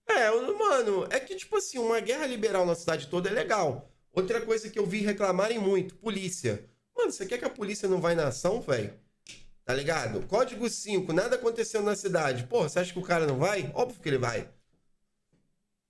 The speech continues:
Ô, Rick, muito obrigado pelo sub. Tóxica, pub G, muito obrigado pelo resub de três meses, mano. É o que eu falei, teve erro dos dois lados, tá ligado?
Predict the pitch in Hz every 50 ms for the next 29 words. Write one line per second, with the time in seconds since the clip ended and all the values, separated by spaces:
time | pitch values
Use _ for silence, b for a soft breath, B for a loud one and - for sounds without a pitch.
0 | _ _ _ _ _ _ _ _ _ _ _ 220 226 226 247 302 320 - - -
1 | 190 160 190 220 277 269 285 269 226 254 240 233 233 247 240 247 233 233 226 202
2 | - - - 240 247 202 180 175 135 - - - - - _ - 233 254 262 -
3 | - - - 220 202 - - 247 262 202 233 220 180 202 226 233 214 220 233 233
4 | 240 233 226 226 226 226 226 220 220 214 208 202 - 226 220 190 202 185 - 214
5 | 220 214 175 175 190 208 226 220 - 170 147 151 147 127 120 107 107 107 104 -
6 | - _ _ _ _ _ _ _ _ _ _ _ _ _ _ _ 196 254 254 262
7 | 294 294 - 302 277 269 254 208 180 - - - - - 226 240 233 226 233 233
8 | 240 240 220 247 240 208 214 226 247 262 240 226 214 190 156 127 120 - - 113
9 | 120 120 139 151 147 131 117 - -